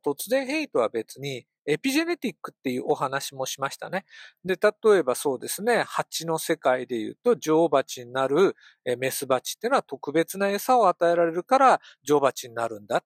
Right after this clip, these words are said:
ていうお話をしました。まあ、それは遺伝子の働きが変わるっていうことなんですけど、がんに関して言っても、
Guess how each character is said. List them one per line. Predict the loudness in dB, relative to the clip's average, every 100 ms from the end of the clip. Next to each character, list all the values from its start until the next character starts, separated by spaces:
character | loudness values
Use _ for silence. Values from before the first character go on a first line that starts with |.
| _
て |
い | -2
う |
お |
話 | -2 -6 -8 -8 -6
を |
し | -8 -8
ま | -8
し | -10 -8
た。 | -10 -10 -20 -20 -8
ま | -6
あ、 | -6 _ _
そ | -4
れ | 0
は | 2 0
遺 | 0
伝 | -2 -2
子 | -6
の | -6
働 | -6 -2 -2 -2 -6
き | -14 -14 -2
が | -2 0
変 | -2
わ | -2
る | -4
っ | -14
て | -12
い |
う |
こ | -12
と | -10
な | -14
ん | -12
で |
す | -14
け | -12
ど、 | -2 -2 -4 -18 _ -4
が | -4 -2
ん | -8
に | -10
関 | -8 -8
し | -10
て | -10 -10
言 | -10
っ | _
て | -8
も、 | -2 0 0